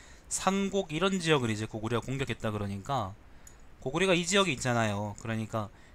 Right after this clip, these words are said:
이걸 공격하려고 그러면 사실 중간에 이제 이 지역을 다 먹고 지나가거나 아니면은 여기 이제 어디에요? 그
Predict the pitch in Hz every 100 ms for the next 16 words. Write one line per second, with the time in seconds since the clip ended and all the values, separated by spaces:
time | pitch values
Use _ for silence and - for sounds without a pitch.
0 | - 143 143 170 165 160 147 139 143 143
1 | 151 156 - 123 147 160 123 120 127 139
2 | 127 120 113 117 - 127 - 135 110 107
3 | 107 127 95 - - 110 113 117 127 -
4 | - - - - - - 117 120 107 113
5 | 101 110 110 101 92 - - - 101 98